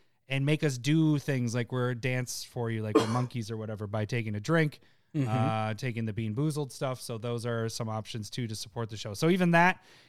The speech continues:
Speaker 1: even though you're make-, you're torturing us, it
Speaker 2: No.
Speaker 1: does still support us. <laughs> Why are you saying no? No shots yet. Oh, yes, no shots yet. <laughs>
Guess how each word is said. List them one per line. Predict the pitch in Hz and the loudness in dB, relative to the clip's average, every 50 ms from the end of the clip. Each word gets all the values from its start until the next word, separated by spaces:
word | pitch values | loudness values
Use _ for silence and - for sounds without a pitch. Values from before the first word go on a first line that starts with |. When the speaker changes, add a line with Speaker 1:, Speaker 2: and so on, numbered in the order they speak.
| _ | _
Speaker 1:
even | - 196 208 214 | 2 4 6 8
though | 220 220 208 | 8 10 10
you're | 208 202 190 | 10 8 8
make-, | 185 185 190 196 160 | 8 8 6 6 4
you're | 170 156 | 2 2
torturing | 147 - 170 170 175 - - 185 185 185 | 2 4 4 4 4 4 2 2 2 2
us, | 185 175 165 | 2 2 0
it | 143 | 0
Speaker 2:
No. | 123 | 2
Speaker 1:
does | 143 143 139 117 | 2 2 2 0
still | - - 143 135 | -2 -2 -2 -2
support | 127 - 131 113 - 135 131 135 147 | -2 -4 -6 -2 0 2 2 4 4
us. | 160 196 - - - - 135 - - _ | 2 2 0 -6 -6 -6 -6 -6 -6 _
<laughs> | 165 151 - - _ _ _ - - - - - - - _ _ _ _ _ | -10 -10 -10 -12 _ _ _ -20 -20 -20 -20 -20 -20 -20 _ _ _ _ _
Why | 131 147 156 | -4 -2 0
are | |
you | 170 | 0
saying | 165 - 175 165 160 156 | 0 0 0 0 0 0
no? | 156 170 170 120 90 92 - - _ | 0 0 -2 -4 -6 -8 -12 -16 _
No | 123 120 120 | -4 -4 -2
shots | 117 - 135 120 120 117 - | -2 -2 -2 -2 -2 -2 -4
yet. | 120 104 - - | -6 -8 -4 -4
Oh, | 117 113 107 98 | -2 -2 -2 -4
yes, | 101 104 95 85 85 - - | -4 -6 -6 -8 -10 -10 -8
no | 110 110 113 | -6 -6 -6
shots | - - 113 104 101 - | -6 -6 -8 -8 -8 -12
yet. | 98 87 - - - 151 - - - | -16 -18 -18 -4 -4 -4 -4 2 4
<laughs> | 226 220 220 - - 202 - | 4 4 4 4 0 0 0